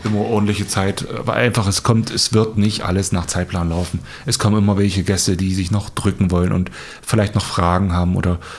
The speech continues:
euch sagen wollen, wie schön ihr aussieht. Und, ähm,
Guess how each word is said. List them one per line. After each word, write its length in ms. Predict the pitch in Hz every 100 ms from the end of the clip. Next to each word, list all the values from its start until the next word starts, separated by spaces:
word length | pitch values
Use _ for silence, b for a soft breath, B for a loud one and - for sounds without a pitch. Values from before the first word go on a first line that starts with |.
| B
euch 160 | - 92
sagen 220 | 90 92
wollen, 160 | 90 90
wie 80 | 87
schön 220 | 92 87
ihr 120 | 90
aussieht. 360 | 95 - 113 -
Und, 200 | 104 - B B B B B -
ähm, 440 | 95 92 92 92